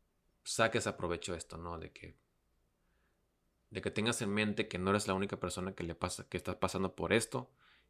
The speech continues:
y que se puede solucionar, se puede arreglar.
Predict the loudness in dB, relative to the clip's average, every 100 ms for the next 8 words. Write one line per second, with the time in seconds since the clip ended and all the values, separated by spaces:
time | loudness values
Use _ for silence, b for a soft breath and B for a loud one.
0 | -2 -2 0 0 0 0 -6 _ -8 -4
1 | -4 4 6 6 4 0 0 -6 -8 -8
2 | -8 -2 0 2 2 4 4 4 0